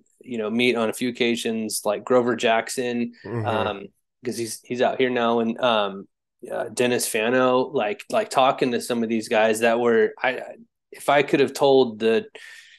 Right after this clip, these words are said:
Speaker 1: you know, twenty-something-year-old me that I would be able to, like,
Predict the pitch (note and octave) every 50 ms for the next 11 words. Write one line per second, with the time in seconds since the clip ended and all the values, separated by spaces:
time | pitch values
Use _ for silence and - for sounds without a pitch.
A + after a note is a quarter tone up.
0 | _ - - C3+ B2 A2+ G#2 G2+ G2+ G#2+ - - - - - C#3+ C3+ C3 C3 C3
1 | C#3+ C3 A#2+ - - C3 B2 B2 A#2+ A#2+ A#2 A#2 A2 A2+ A#2+ B2 B2 A#2+ A2+ A2
2 | G#2+ G#2 A2+ A#2 A#2 A2+ A2 A2+ A#2+ A#2 A#2 A2+ A2 G#2+ G#2 - - - A2 A2
3 | G#2+ G2+ - -